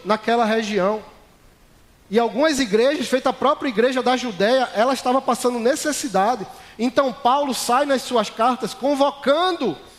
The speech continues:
as igrejas para ofertarem. E quem oferta são as igrejas mais pobres, as da Macedônia, porque ele dá bronca em Corinto, que era uma igreja rica, mas não ajudava.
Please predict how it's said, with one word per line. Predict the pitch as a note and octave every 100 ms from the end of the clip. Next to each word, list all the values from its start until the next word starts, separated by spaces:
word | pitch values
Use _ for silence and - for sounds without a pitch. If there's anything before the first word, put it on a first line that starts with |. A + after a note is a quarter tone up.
| - -
as | G#3 C4+ B3
igrejas | C4+ F#3+ A#3 D#4 D4 B3
para | - C4+
ofertarem. | C#4+ D4 C4+ - A#3+ C4+ C#4+ F#3 - - - _ _ _
E | A#3
quem | A3 D#4
oferta | E4 A#3+ B3 D4 C#4+
são | - D4
as | C#4
igrejas | B3 D4 D4 A#3+
mais | D4+ E4
pobres, | - A#3+ D4 A3+
as | B3
da | B3+
Macedônia, | A#3+ C#4+ - D4 A3 C#4+ C#4 - - - -
porque | A3 A#3
ele | C4+
dá | A#3+ C#4
bronca | G3 A#3+ D#4 D#4+
em | D#4
Corinto, | - C4+ A3+ C#4+ -
que |
era | B3+
uma | C4
igreja | A#3+ B3+ C4
rica, | F#3+ C#3+ A3+ - D4 - - -
mas | B3 A#3+
não | B3+
ajudava. | C#4 B3 B3 A3 C4+ B3+ D#3+